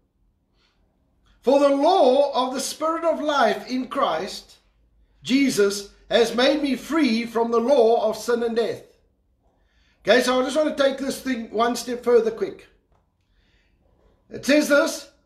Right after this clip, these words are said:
"There is, uh, therefore now no condemnation to those who are in Christ Jesus,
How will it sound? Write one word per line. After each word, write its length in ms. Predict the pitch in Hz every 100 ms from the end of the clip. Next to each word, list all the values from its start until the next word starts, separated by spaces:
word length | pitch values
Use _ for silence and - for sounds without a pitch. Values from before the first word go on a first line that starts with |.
| -
"There 200 | 208 254
is, 260 | 220 - - - - 202
uh, 240 | 220 208
therefore 440 | 220 294 320 294
now 220 | 254 220 220
no 260 | 214 349
condemnation 840 | - 320 302 262 214 190 190 214 -
to 160 | 196
those 440 | 196 240 311 339 262
who 100 | 285
are 140 | 277
in 160 | 285 -
Christ 400 | 285 285 294 -
Jesus, 500 | 190 139 175 214